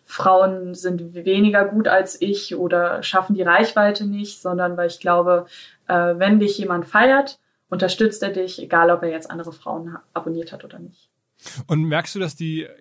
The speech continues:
Speaker 2: sagen wir mal, die Abonnenten auch alle treu bleiben? Ich meine, jetzt bist du erst seit Mai letzten Jahres da, also noch nicht mal ein Jahr, aber hast du da viel so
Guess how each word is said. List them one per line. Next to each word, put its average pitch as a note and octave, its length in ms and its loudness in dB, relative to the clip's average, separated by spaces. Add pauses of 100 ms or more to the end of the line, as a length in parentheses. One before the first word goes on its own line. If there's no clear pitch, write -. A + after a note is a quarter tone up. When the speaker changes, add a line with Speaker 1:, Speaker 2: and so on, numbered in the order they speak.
(340)
Speaker 2:
sagen D#3 200 -2
wir D#3 40 0
mal, D3+ 160 2
die C#3+ 160 -4
Abonnenten D3+ 460 -2
auch D#3 100 -4
alle D#3 180 -2
treu C#3+ 280 -2
bleiben? F3 160 2
Ich C#3 60 2
meine, D3 80 2
jetzt C3 80 -6
bist D3+ 140 -6
du E3+ 40 -4
erst D3 140 -2
seit D3 120 -2 (140)
Mai D3+ 300 -2
letzten D3+ 240 -2
Jahres C#3+ 260 -2
da, C#3+ 120 2
also C3 140 0
noch C3 80 -2
nicht B2+ 120 -4
mal C#3 100 0
ein C3 80 -2
Jahr, C#3 220 2
aber C3 240 0 (520)
hast D3+ 220 -2
du D#3+ 40 0
da D#3 120 4
viel F3 420 0
so D3 300 0